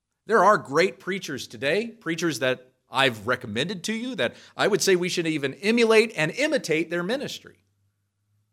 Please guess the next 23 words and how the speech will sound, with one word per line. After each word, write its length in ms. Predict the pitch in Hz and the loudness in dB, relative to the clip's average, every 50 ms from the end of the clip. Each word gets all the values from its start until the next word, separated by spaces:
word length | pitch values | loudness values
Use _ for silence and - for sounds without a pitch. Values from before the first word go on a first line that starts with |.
| _ _ - | _ _ 0
But 160 | 143 170 180 | 0 2 4
one 120 | 190 254 | 6 4
of 80 | 269 226 | 6 6
the 100 | 202 180 | 4 2
things 240 | - 214 214 185 160 | 2 0 -2 0 -2
that 220 | 180 170 - 160 | -2 -2 -2 -4
makes 380 | 160 165 196 247 302 - - - | -2 2 2 2 2 0 -4 -2
those 260 | - 214 202 175 - | 0 0 0 0 -2
preachers 380 | - 208 208 180 190 175 135 | -6 -6 -6 -4 -6 -8 -6
great 260 | 113 135 185 226 208 151 | -6 -4 -2 -2 -2 -2
whenever 280 | 151 147 165 170 180 | -2 -4 -2 0 2
I 120 | 165 151 143 | 2 2 2
direct 460 | 120 139 139 131 175 233 240 - - | 0 -2 -2 0 0 -2 -2 -4 -10
you 60 | 170 | -14
to 160 | 135 - 120 107 | -12 -8 -8 -8
a 40 | |
person 300 | - - 110 104 - 104 | -6 -8 -8 -8 -8 -10
like 180 | 92 95 98 95 | -10 -10 -10 -10
that 160 | - 104 110 | -10 -10 -10
is 100 | 120 110 | -10 -10
because 440 | 120 131 - 147 127 113 101 98 95 | -12 -12 -8 -8 -8 -8 -8 -14 -12
they 260 | 95 120 143 214 285 | -8 -4 -4 -4 -4
desire 640 | 285 208 135 107 90 104 78 67 - - - _ _ | -4 -8 -10 -10 -10 -14 -16 -16 -18 -20 -20 _ _